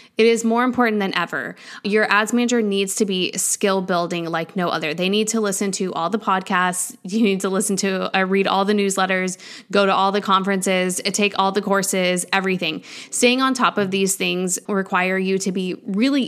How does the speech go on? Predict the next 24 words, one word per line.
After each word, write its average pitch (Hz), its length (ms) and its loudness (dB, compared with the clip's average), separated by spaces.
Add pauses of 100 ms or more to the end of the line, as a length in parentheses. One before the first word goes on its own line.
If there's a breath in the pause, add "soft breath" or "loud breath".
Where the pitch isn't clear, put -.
(140)
in 214 320 2
this 190 340 -2
world. 185 640 -4 (340 loud breath)
In 208 180 2
my 208 140 4
opinion, 202 460 2
I 190 160 2
feel 202 180 0
like 190 240 2
ads 185 300 2
are 196 100 0
not 190 200 0
something 190 260 -2
you 196 140 0
can 202 120 0
just 190 240 -4
dabble 180 380 -2
in. 220 220 0
So 190 300 2
if 190 260 -4
you 190 420 2 (520 loud breath)
are 196 140 2
someone 190 420 2
who 185 500 2